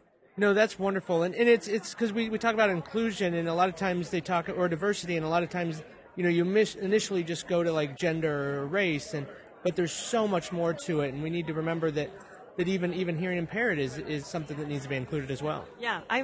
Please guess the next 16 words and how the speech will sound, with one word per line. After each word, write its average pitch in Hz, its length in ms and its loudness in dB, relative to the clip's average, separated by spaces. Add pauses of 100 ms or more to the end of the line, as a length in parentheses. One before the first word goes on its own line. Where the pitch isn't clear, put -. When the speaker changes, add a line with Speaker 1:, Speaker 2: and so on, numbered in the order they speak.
(100)
Speaker 2:
I, 240 360 2
last 240 340 2
year 254 100 0
I 226 100 2
met 214 200 2
Allie 226 320 6
at 202 120 0
the 202 60 -2
closing 220 380 0
party. 185 300 -4
She's 233 240 -4
hearing 214 180 -2
impaired, 185 480 -2 (140)
another 269 320 2
little 208 220 -2
firecracker. 180 760 -2